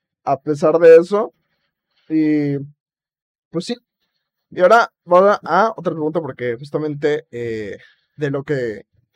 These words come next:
mencionas, eh, ¿cuál sería tu línea delgada entre sueño y meta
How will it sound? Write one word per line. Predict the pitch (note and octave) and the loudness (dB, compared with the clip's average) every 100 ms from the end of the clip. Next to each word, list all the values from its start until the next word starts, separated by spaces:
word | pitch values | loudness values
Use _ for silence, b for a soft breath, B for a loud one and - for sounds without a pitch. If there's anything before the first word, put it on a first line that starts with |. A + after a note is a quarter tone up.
| _ _ _ _ _ _ | _ _ _ _ _ _
mencionas, | - D#3+ E3+ A3 A3 F#3 G#3 - - _ | -4 -2 -2 -2 0 2 -2 -4 -18 _
eh, | D3 D3 C#3+ C3+ - _ _ _ _ _ _ _ _ | 0 2 2 -2 -8 _ _ _ _ _ _ _ _
¿cuál | G#3+ G#3 | 0 2
sería | G#3 A3 A3 | 2 4 2
tu | A3 G3 E3 D3 C#3+ - _ _ _ - | 0 -2 -2 -2 -6 -14 _ _ _ -4
línea | E3+ F#3 F#3+ | -2 2 4
delgada | E3+ D3+ D#3 E3 | 4 4 4 4
entre | D#3 D3 C#3+ | 2 -4 -6
sueño | E3+ D#3 D#3+ | -4 -4 -2
y | D#3 | -4
meta | D3 D3+ D3 F3 A#3+ | -4 -6 0 -2 -2